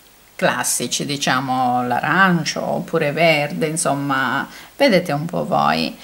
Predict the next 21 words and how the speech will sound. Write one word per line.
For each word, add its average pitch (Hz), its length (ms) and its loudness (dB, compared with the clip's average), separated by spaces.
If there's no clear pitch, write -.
oppure 156 380 0
ricrearle 151 680 0
come 254 300 2
me 147 580 -2
che 139 320 0
volevo 156 720 -2
insomma 139 840 -2
un 214 160 -2
colore 156 540 0
alternativo 143 760 -6
appunto. - 760 -12
Ehm, 185 1300 4
nel 233 240 4
tutorial 196 760 2
andremo 185 560 4
a 185 40 2
realizzare 175 800 2
questa 170 420 4
più 151 240 -6
grande. 127 760 -2
Il, 240 560 4